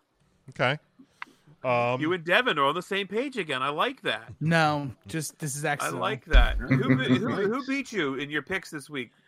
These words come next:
Speaker 2: Uh, by the
Speaker 3: Everyone.
Speaker 2: way?
Speaker 3: Literally everyone. 'Cause I forgot to,
Speaker 2: Unbelievable.
Speaker 3: I forgot to put them in.
Speaker 2: Unbelievable.
Speaker 3: So, actually, I didn't forget
Speaker 4: Oh.
Speaker 3: to put them in.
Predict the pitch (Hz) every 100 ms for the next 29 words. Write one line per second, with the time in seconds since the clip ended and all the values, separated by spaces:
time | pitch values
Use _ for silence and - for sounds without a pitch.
0 | - 127 196 190 196 180 156 123 120 127
1 | 170 180 190 185 175 156 147 135 127 139
2 | - - 175 160 151 143 165 135 120 165
3 | _ _ - 160 180 180 180 180 156 180
4 | 151 165 131 - - - 240 226 208 240
5 | 226 - 269 208 277 359 339 269 233 226
6 | 202 226 - 208 185 156 143